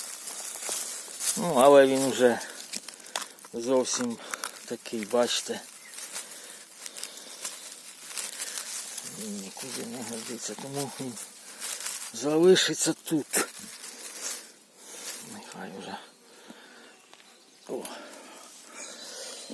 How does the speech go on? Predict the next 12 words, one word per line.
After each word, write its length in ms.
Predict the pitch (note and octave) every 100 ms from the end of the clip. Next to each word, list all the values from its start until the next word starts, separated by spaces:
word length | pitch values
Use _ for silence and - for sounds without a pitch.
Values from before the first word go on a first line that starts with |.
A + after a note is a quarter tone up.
| - - - - - - - - - - - -
Будемо 300 | - G3+ F#3+
щось 540 | F3 F3 E3 - - - - - - - -
краще 500 | D#3 D#3+ - C3 A2+ - - - - - - - - - - - - -
шукати. 600 | - - D#3 F3+ - G3+ F3+ - - - - - - - - - - - - - - - - - - - - - - - - - - - - - - - - - - - - - - - - - - - -
Як 220 | D3 E3+ F#3
на 100 | F#3+
мою 280 | F#3+ F#3+
думку, 420 | F3+ G3 F#3+ - D#3
то 120 | D#3+
краще 400 | E3+ E3 - E3
вже 200 | D3 D#3
знайти 500 | C#3+ D#3+ - E3